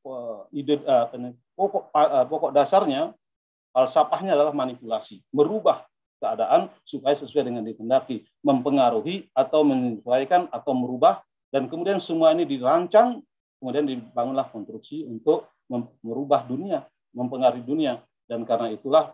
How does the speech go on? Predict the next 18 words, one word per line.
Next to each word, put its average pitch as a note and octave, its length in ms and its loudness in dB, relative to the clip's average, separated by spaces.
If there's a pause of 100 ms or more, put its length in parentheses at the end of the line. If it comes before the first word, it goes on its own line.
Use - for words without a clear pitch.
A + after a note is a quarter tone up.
untuk C#3 400 -10
kehidupan A2+ 400 -10
yang G#2 160 -10
lebih F#2+ 80 -16
baik. F#2+ 260 -12 (360)
Karena A2 260 -8
itu E3 80 -6
di D3 140 -2
dalamnya A#2+ 420 2
ada C#3+ 160 4
infrastruktur, - 960 -4
peralatan, A#2+ 680 0
devices, B2+ 640 -2
ya. B2 160 -14 (1300)
Tapi G#3 240 2
perlu F#3+ 240 -6
diperhatikan D3 560 0
juga F3 400 -4